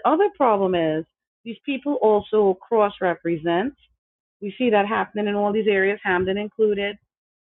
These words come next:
They go and they serve on one board here, one, there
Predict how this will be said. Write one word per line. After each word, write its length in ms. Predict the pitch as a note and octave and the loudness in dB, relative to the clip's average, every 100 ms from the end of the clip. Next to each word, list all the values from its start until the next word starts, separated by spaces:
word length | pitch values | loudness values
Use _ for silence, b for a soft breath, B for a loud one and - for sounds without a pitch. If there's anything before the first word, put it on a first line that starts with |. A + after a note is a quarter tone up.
| _ G3 | _ -4
They 100 | G3 | 2
go 180 | G#3+ G#3+ | 4 4
and 120 | G#3 | 4
they 140 | G3+ - | 0 2
serve 260 | G#3+ G#3 | 2 2
on 180 | G3+ G3 | 0 0
one 240 | F#3+ G3+ G3 | 0 0 -2
board 260 | G3+ G3+ G3 | -2 -4 0
here, 280 | G#3+ G3+ | 0 0
one, 280 | F#3+ F3 F#3 _ _ | -2 -2 -2 _ _
there 100 | - | -10